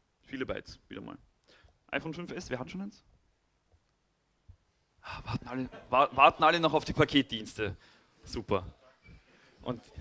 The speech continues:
und ich, armer Österreicher, muss noch länger warten. Gut, also, fünf S. Ja, so ein iPhone ist schon eine recht beschränkte Plattform, ne? So Speicherprobleme,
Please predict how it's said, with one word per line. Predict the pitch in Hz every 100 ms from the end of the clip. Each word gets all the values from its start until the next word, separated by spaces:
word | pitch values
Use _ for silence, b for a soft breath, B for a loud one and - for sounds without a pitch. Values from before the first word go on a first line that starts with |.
| B B B
und | 131 135
ich, | 160 -
armer | 147 151
Österreicher, | 143 143 135 131 -
muss | 120 120
noch | 120 113
länger | 110 104 95
warten. | 92 - 95 - - B B B B -
Gut, | 143 151 - - - - - -
also, | 127 123 104 - b b b
fünf | - 208
S. | 135 190 - - _ _
Ja, | - 165 190
so | 165
ein |
iPhone | 110 - 220
ist | 220
schon | 208 208
eine | 208 202 - -
recht | 196 - -
beschränkte | - - 170 - 165
Plattform, | 131 131 - 101
ne? | 113 170
So | 175 160 - -
Speicherprobleme, | - 151 226 214 202 208 208 202 196